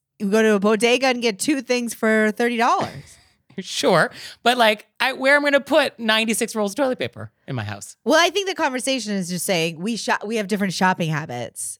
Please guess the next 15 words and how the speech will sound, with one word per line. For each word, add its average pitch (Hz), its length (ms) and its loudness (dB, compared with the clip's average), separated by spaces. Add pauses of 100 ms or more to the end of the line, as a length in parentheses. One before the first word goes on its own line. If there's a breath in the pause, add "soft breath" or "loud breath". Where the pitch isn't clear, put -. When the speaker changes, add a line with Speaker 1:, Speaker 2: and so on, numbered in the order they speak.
Speaker 2:
And 139 100 -4
your 156 120 0
style 160 400 2
is 147 160 -2
ruining 196 640 2
everything. 139 680 -2 (140)
Speaker 1:
But 190 100 -4
that 226 200 4
part 226 180 4
of 214 60 0
the 214 40 2
Speaker 2:
Sure. 208 80 0
Speaker 1:
sentence 202 320 0
is 170 140 -2
silent. - 420 -6